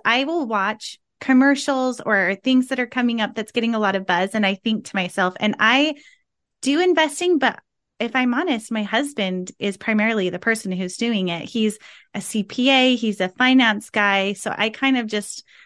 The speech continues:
let him do the things. But now that you're talking about it with shopping and paying attention to marketing, which is what I know more about, I'm like,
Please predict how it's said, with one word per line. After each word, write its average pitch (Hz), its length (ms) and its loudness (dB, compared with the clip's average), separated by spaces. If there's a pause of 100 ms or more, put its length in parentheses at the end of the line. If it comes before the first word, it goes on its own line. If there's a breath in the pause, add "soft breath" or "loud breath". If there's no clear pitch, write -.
(120 soft breath)
let 220 220 2
him 233 300 0
do 226 240 0
the 214 100 -2
things. 214 540 0 (400 loud breath)
But 226 200 4
now 240 220 4
that 277 120 0
you're 247 120 0
talking 220 360 -2
about 202 180 0
it 170 80 -4
with 202 120 -4
shopping 208 460 -2
and 190 100 -4
paying 208 220 -4
attention 190 420 -6
to 202 120 -8
marketing, 220 520 -2
which 214 200 -2
is 208 120 -4
what 196 140 -2
I 202 200 2
know 359 140 4
more 202 200 4
about, 185 280 2
I'm 226 120 0
like, 220 200 -4